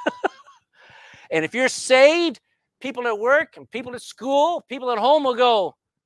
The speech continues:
"What's up? You're different." Amen. The Holy Spirit has an effect on us.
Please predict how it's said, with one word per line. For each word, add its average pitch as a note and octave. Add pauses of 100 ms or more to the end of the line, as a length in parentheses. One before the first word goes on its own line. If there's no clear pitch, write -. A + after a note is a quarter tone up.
(100)
"What's F#3+
up? C#4 (720)
You're A#3+
different." B3
Amen. A#3 (680)
The -
Holy D4
Spirit C#4 (200)
has B3
an C4+
effect -
on E3
us. -